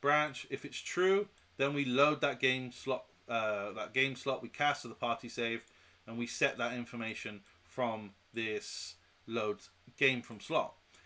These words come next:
If it does not exist, so it comes off the false, we create the save game object instead, and we do what we did before, exactly the same,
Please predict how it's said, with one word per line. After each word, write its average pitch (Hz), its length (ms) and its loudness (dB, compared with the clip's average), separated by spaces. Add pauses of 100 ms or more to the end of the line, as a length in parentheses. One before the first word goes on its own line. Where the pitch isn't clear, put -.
(240)
If 170 460 4
it 147 280 -4
does 143 220 2
not 131 540 0
exist, 107 540 -4
so 117 100 -4
it - 120 -8
comes 117 200 -6
off 110 120 -10
the - 80 -16
false, 160 540 0 (380)
we 156 100 -2
create 156 480 0
the 139 100 -6
save 139 400 2
game 117 280 0
object - 560 -6
instead, 107 600 -4
and 113 120 -10
we 110 80 -6
do 117 200 0
what 107 120 -4
we 107 80 -4
did 104 180 -8
before, 104 520 -4 (400)
exactly 101 580 -8
the 90 120 -10
same, 92 340 -10